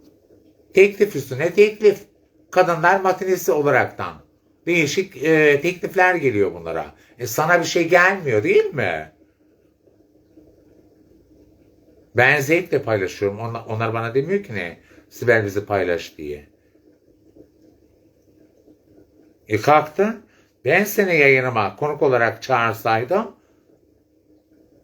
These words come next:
Aman. Seninle mi uğraşacağım? Alkolün önünde gidince. Sen kimsin ki?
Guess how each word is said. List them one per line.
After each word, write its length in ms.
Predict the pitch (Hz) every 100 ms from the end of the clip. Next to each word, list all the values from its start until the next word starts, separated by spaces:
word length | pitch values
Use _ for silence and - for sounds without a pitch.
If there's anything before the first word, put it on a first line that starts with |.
| - -
Aman. 1300 | 110 117 127 127 135 135 131 127 127 127 131 127 123 110 - _ _ _ _ _ _ _ _ _ _ _ _ _ _ _
Seninle 440 | 131 131 131 143
mi 80 | 143
uğraşacağım? 720 | 143 131 123 131 123 131 107 - _ _ _ _ _ _
Alkolün 640 | 123 123 123 131 123 123 123
önünde 300 | 123 123 123
gidince. 640 | 117 123 123 123 117 92 - _ _ _ _ _ _ _ _ _ _ _ _ _ _ _ _ _ _
Sen 400 | - 120 127 -
kimsin 520 | 151 139 147 143 120
ki? 140 | 143